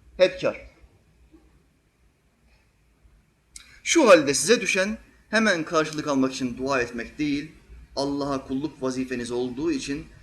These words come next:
ısrarla duayı sürdürmektir. Allah katında bir değeriniz olsun istiyorsanız hiç yorulmadan ve ümidinizi kesmeden dua etmeye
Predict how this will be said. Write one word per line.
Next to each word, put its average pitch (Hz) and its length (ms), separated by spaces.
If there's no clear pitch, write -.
ısrarla 147 560
duayı 131 300
sürdürmektir. 113 680
Allah 196 260
katında 170 580
bir 151 280
değeriniz 165 340
olsun 147 220
istiyorsanız 160 720
hiç - 180
yorulmadan 156 560
ve 180 180
ümidinizi 151 500
kesmeden 151 540
dua 151 300
etmeye 131 540